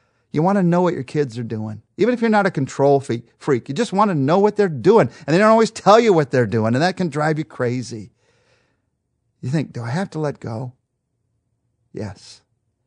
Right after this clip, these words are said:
because God has a plan for their life that's bigger than what you can hold on to, than you holding on with a leash. So my question is, if you have older kids, have you let go?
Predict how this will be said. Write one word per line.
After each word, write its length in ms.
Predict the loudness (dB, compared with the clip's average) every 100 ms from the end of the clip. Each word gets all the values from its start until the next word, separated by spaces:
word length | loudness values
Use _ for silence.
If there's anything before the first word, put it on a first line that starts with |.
| _ _ _
because 320 | -10 -4 -4
God 260 | -2 -4 -2
has 180 | -4 -8
a 40 |
plan 380 | -10 -6 -4 -4
for 140 | -6
their 160 | -8 -6
life 260 | -6 -8 -8
that's 200 | -14 -14 -16 -4
bigger 440 | -2 -2 -8 -14 _ -8
than 140 | -8
what 120 | -6
you 80 | -8
can 140 | -8
hold 220 | -6 -6 -6
on 220 | -8 -10
to, 240 | -12 -18 -20 _ _ _ _ -4
than 100 | -2
you 140 | 0
holding 300 | 0 -2 -2
on 180 | -4 -4
with 100 | -8
a 80 | -12
leash. 460 | -12 -14 -20 -20 _ _ _ _ _ _ _ _ _ _ _ _
So 180 | -4 -2
my 160 | -2
question 460 | -2 -2 -2 -4 -4
is, 200 | -4 -8
if 100 | -6
you 120 | -4
have 120 | -2
older 240 | 0 -2 -4
kids, 260 | -6 -6
have 260 | -4 -4 -4
you 80 | -4
let 220 | -6 -6
go? 320 | -8 -10 -14